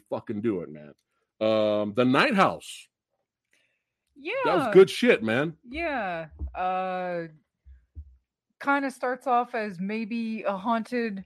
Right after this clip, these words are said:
Speaker 2: house type of situation, but turns into something a little bit different.
Speaker 1: Yeah, yeah,
Speaker 2: Don't really
Speaker 1: yeah.
Speaker 2: wanna spoil it. <laughs>
Speaker 1: No, it's, uh, uh, Rebecca Hall, fantastic performance in The Night House. She's, she's great in this.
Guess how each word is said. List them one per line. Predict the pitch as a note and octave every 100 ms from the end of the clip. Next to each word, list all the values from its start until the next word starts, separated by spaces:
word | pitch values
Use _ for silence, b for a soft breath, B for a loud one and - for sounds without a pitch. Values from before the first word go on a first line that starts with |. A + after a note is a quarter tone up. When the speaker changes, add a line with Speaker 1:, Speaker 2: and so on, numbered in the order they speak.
| -
Speaker 2:
house | B3+ A#3+ A#3+ -
type | B3 A#3+
of | A#3+ A#3
situation, | A#3+ - B3 B3 - C4+ B3+
but | A3 G3 E3+ _ B B B -
turns | A#3 A3
into | A#3 G3+
something | - A3+ G3 A3 G#3 F#3+ F3+ F3 - _ _ _ -
a | F3+
little | F#3 A3+
bit | C4
different. | D4+ F#4 G#3+ C3+
Speaker 1:
Yeah, | G#2 F#3 G#3+ F2 - -
yeah, | G2+ A#2+ F#3 C#3 -
Speaker 2:
Don't | F#3+ F#3+
really | G3+
Speaker 1:
yeah. | G#3+
Speaker 2:
wanna | G#3+ A3+
spoil | A3+ A#3+ E4 F#3+
it. | C#4 -
<laughs> |
Speaker 1:
No, | C3+ E3
it's, | A#2+ -
uh, | A2 G2+ F#2 - b b b
uh, | G2+ F#2+
Rebecca | G2 G2 C3+ A2+
Hall, | F#2+ A#2 A#2+ A#2 A2+ -
fantastic | - G#2+ G2 B2 A#2+ -
performance | G#2+ - G#2 G2+ F#2+ -
in | F#2+
The | F#2
Night | F2+ F#2
House. | F2+ F2+ E2+
She's, | - - B2+ A2
she's | E2+ A#2+ F#2
great | F#2 G2+ G#2
in | G2
this. | F#2+ F2+ - -